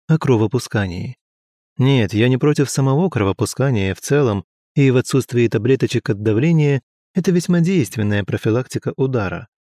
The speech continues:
Но лечить таким образом сопли – я никогда не позволю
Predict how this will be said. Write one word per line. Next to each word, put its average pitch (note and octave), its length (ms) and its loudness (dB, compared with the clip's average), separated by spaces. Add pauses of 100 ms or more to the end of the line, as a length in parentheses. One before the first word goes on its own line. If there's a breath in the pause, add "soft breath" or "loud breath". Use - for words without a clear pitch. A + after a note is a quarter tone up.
(400)
Но A#2+ 220 4
лечить A2+ 440 2
таким A2 340 0
образом G#2+ 460 2
сопли – G2 560 -4 (300)
я A2+ 240 0
никогда A#2+ 420 2
не G2+ 100 0
позволю F#2 540 -2